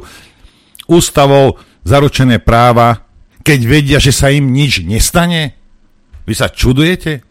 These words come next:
že nikto, nikto z nás to po nich nevyžaduje, nikto nevyžaduje od Žilinku, aby začal konať, nikto nepotrestá, nikto neodvolá Žilinku,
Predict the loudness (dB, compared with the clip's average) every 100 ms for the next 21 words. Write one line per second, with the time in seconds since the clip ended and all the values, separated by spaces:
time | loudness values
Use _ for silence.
0 | _ -6 0 0 -2 -2 0 2 2 2
1 | 0 -2 0 -2 -2 0 0 -2 -8 _
2 | _ _ -6 -2 0 0 -2 -2 0 0
3 | 0 0 0 -2 -2 0 0 0 0 0
4 | 0 0 -2 0 0 0 0 -2 -2 -10
5 | -10 -4 -2 -2 0 -2 0 0 0 2
6 | 2 2 0 -4 -14 -20 _ 0 0 0
7 | -2 0 -2 -2 -2 -4 -2 -2 -4 -4
8 | 0 2 2 2 2 2 0 -2 -2 -2